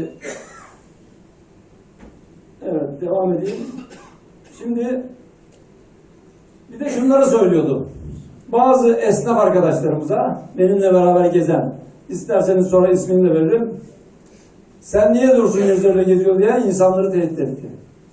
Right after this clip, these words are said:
"Zaten o aday gösterilmeyecek. Tolga gösterilecek," dedi. O arkadaşın da ismi bizde. Evet, yani Mehmet Doğan da harcanmış oldu.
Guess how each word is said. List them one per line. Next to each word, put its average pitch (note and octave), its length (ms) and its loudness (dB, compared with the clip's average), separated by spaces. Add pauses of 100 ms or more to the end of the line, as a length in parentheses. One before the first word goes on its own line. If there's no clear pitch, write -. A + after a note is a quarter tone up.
(460)
"Zaten G#3+ 380 2
o G3+ 200 4
aday G3 180 4
gösterilmeyecek. F3+ 800 0 (1400)
Tolga F#3 260 4
gösterilecek," C#3 640 0
dedi. A2+ 160 -8 (560)
O F#3+ 60 2
arkadaşın E3+ 460 0
da E3 40 2
ismi E3+ 300 0
bizde. C3+ 360 -4 (1600)
Evet, - 360 0
yani A#3 320 0
Mehmet B3+ 360 4
Doğan G#3 240 2
da C4 40 2
harcanmış A3 500 2
oldu. A#3+ 420 -2